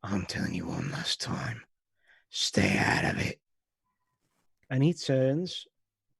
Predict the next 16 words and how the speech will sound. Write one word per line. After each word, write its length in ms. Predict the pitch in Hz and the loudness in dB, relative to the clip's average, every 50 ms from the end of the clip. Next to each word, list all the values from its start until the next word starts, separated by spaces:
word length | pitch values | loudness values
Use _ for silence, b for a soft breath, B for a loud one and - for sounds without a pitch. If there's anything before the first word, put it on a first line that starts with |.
| _ _ _ _ _ _ _ | _ _ _ _ _ _ _
and 120 | - 123 120 | -12 -8 -8
begins 280 | 123 123 139 143 139 - | -4 -4 -4 -4 -4 -4
to 60 | 139 | -2
look 280 | 131 127 131 131 135 - | 0 2 2 2 2 0
back 360 | 123 117 113 113 113 _ - _ | -4 -6 -6 -6 -8 _ -18 _
down 300 | - 120 117 113 113 113 | -8 -6 -4 -4 -2 -2
the 160 | 113 113 117 107 | -4 -4 -4 -6
alleyway. 540 | 113 110 107 98 98 92 85 87 90 92 - - _ _ _ _ _ _ _ _ _ _ | -8 -10 -8 -8 -10 -12 -12 -14 -16 -18 -20 -20 _ _ _ _ _ _ _ _ _ _
And 120 | 113 110 | 6 6
as 100 | 113 123 | 6 8
he 100 | 139 185 | 8 6
does, 500 | 175 160 170 143 131 127 123 117 - - B B B B B B B B | 6 8 6 6 6 6 4 0 -2 -6 B B B B B B B B
the 60 | _ 117 | _ -14
four 300 | - - 156 156 151 147 | 0 2 4 6 6 6
remaining 460 | 143 139 139 139 139 135 131 127 120 | 6 4 4 4 4 2 2 2 0
wargs 560 | 110 110 104 101 98 101 104 104 - - - | 0 -2 -4 -4 -6 -8 -10 -8 -10 -10 -10